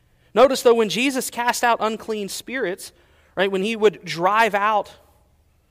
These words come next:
the demons later in different places, he would say that this kind would only come out through prayer. We need to also be a people of prayer. If we want to see our church, uh,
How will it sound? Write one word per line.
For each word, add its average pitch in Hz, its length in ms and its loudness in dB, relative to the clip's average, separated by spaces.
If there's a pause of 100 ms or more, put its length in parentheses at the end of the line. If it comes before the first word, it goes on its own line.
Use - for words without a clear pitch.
(320)
the 165 100 -8
demons 196 400 -6
later 196 300 0
in 180 80 -2
different 175 300 -8
places, 190 400 -6
he 196 100 -10
would 185 120 -10
say 208 180 -2
that 185 120 -4
this 185 140 -6
kind 196 280 -6
would 175 100 -8
only 185 180 -6
come 175 180 -10
out 165 160 -8
through 156 160 -16
prayer. 151 440 -10 (1080)
We 247 120 0
need 381 120 2
to 311 60 6
also 277 320 2
be 233 160 -2
a 226 40 0
people 254 400 -6
of - 120 -8
prayer. 202 440 -6 (260)
If 175 120 -8
we 285 120 2
want 370 140 0
to 339 40 -2
see 311 220 -6
our 277 140 0
church, - 600 -4 (400)
uh, 214 360 -4